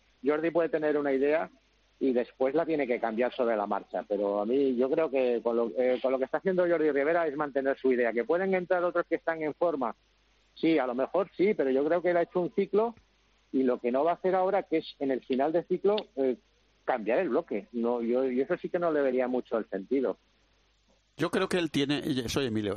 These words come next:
Speaker 2: creo que él tiene su idea, es evidente, porque por eso llama a este determinado tipo de gente, pero luego tiene un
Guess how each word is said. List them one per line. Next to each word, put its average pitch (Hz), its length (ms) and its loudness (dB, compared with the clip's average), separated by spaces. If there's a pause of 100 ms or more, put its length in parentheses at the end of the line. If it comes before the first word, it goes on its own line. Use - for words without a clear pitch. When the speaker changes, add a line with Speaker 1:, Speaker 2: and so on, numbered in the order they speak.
(120)
Speaker 2:
creo 170 160 -2
que 196 120 0
él 165 100 -4
tiene 139 260 0
su - 200 -4
idea, 147 320 0
es - 140 -6
evidente, 110 540 -4
porque - 380 -6
por - 220 -6
eso 98 180 -4
llama 95 300 -4
a 87 40 -4
este 92 220 -6
determinado 92 500 -4
tipo 101 240 -4
de 98 120 -4
gente, 127 340 -4 (420)
pero 135 200 0
luego 170 260 0
tiene 156 200 -2
un 156 120 -2